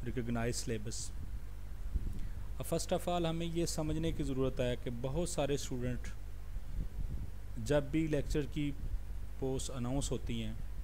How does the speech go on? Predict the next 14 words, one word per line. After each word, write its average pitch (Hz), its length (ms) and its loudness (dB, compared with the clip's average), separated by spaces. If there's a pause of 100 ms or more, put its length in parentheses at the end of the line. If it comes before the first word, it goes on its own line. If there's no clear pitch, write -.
(360)
तो 131 80 -2
student 151 420 0
का 151 80 2
ये 143 160 2
सवाल 123 460 0
होता 117 260 0
है 113 60 0
कि - 140 -2
सर 127 360 -2
किस - 240 -2
book 131 220 0
से 127 120 -2
तैयारी 101 280 -2
करें। 90 260 -2